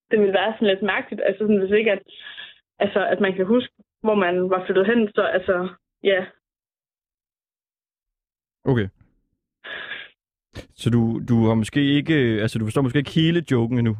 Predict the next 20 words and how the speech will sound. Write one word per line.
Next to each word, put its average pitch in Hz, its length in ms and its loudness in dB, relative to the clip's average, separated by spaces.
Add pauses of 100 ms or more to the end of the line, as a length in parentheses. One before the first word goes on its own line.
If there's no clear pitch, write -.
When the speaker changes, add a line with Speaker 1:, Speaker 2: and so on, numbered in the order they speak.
Speaker 2:
eller 117 140 0
hvad, 113 120 2
hvad 113 160 0
det 113 100 0
ligesom 110 260 2
er, 110 120 2
der... 110 280 0 (800)
Altså, 113 180 0
der 101 60 2
er 110 40 2
det 107 100 0
sjove 117 340 2
ved 117 100 0
den? 113 140 -10 (1800)
Speaker 1:
Øh, 202 320 2 (320)
<laughs> - 340 -12
det 247 200 0
kan - 160 0
godt 247 240 0
være. 208 220 0